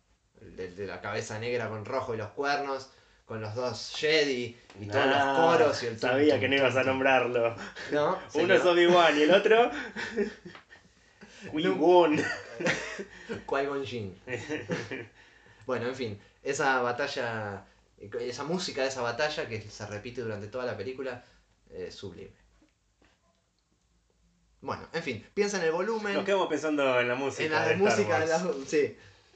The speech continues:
Speaker 1: Porque me dieron ganas de cortar esto acá y irme a escuchar la banda sonora del episodio uno.
Speaker 2: <laughs> Sí, sí.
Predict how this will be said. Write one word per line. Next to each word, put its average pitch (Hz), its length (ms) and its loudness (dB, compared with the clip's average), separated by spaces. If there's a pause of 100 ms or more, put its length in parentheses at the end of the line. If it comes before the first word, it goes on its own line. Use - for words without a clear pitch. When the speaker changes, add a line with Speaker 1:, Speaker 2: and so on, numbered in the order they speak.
(160)
Speaker 1:
Porque 147 220 0
me 165 80 4
dieron 185 220 8
ganas 180 220 4
de 151 160 4
cortar 160 320 4
esto 165 180 2
acá 170 220 4
y 165 140 2
irme 151 180 2
a 143 40 -2
escuchar 143 300 0
la 143 100 2
banda 131 220 2
sonora 131 320 -2
del 117 140 0
episodio 110 460 -4
uno. 90 120 -14
Speaker 2:
<laughs> 120 260 -10
Sí, - 180 -18
sí. - 60 -20